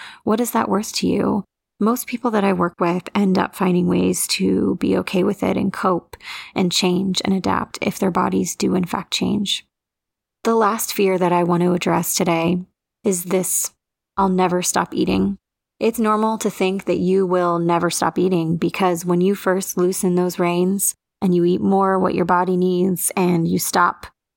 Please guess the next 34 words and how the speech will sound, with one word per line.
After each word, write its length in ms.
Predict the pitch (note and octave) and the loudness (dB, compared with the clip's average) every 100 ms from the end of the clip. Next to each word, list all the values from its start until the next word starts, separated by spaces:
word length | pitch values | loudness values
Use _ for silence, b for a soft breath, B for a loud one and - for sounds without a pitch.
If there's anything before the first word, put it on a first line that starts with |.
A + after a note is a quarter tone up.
| _ | _
following 540 | F#3 F#3+ G3 F#3+ F#3 | 0 0 0 0 2
restrictive 560 | F3 F3+ - F#3 - F3 | 2 0 0 -2 -2 -6
thoughts 500 | - F3 G3 - - | 0 0 0 -4 -2
of 160 | - F#3 | 0 0
your 120 | F#3 | 0
brain 460 | F3+ F3 F#3 F#3+ - | 0 2 2 2 2
over 320 | G3 F#3+ F#3 | 0 2 0
and 100 | F3+ | 2
over, 560 | - F3+ F#3 G#3 A3+ A3+ _ _ _ - | 0 0 2 2 0 -4 _ _ _ -6
it's 200 | A3 - | -4 -2
exciting, 680 | - F#3 F3+ F3 F3+ F3+ F3 _ | -2 0 2 2 0 -2 -4 _
it's 180 | - - | -6 -2
overwhelming, 880 | - G3+ G3 F3+ F3 E3+ F#3 F#3+ F#3 - _ _ _ _ | 0 0 0 0 0 0 0 0 -4 -10 _ _ _ _
it's 200 | G3+ - | -4 0
liberating. 680 | F#3 F3+ F3+ F3 F3 F#3+ F#3+ - _ _ _ _ | 0 2 2 2 2 0 -4 -8 _ _ _ _
And 300 | G#3+ G#3+ G#3 | 0 0 2
there 160 | A3 A3 | 0 2
is 180 | A#3+ A#3+ | 0 0
a 140 | G#3+ | -2
concept 640 | - G3 F#3+ F#3+ F#3 E3+ | -2 -2 0 0 -2 -2
called 400 | - F#3+ E3+ F3 | -2 0 0 0
food 260 | - G3 F#3 | -2 0 0
habituation. 1040 | F3+ F3+ F3 F#3+ F#3 F#3 - F3 G#3 G3 - _ _ _ | 0 0 -2 0 0 0 0 0 0 -2 -6 _ _ _
Food 220 | - A#3+ C4+ | -2 0 2
habituation 880 | B3+ - G#3+ G3 G3 F#3+ F3+ F3+ - | 0 0 2 2 2 2 2 2 0
is 160 | G3 | 0
a 40 | G3 | 0
concept 640 | - F#3 F3+ - F3 F3 | 0 0 2 0 0 0
that 140 | F3+ | 0
is 160 | F3+ F3 | 0 -2
here 220 | G3 F#3+ | 0 0
to 80 | F3+ | 0
support 460 | - D#3+ - E3+ - | -2 -4 -2 -2 0
you. 320 | - - | -2 -2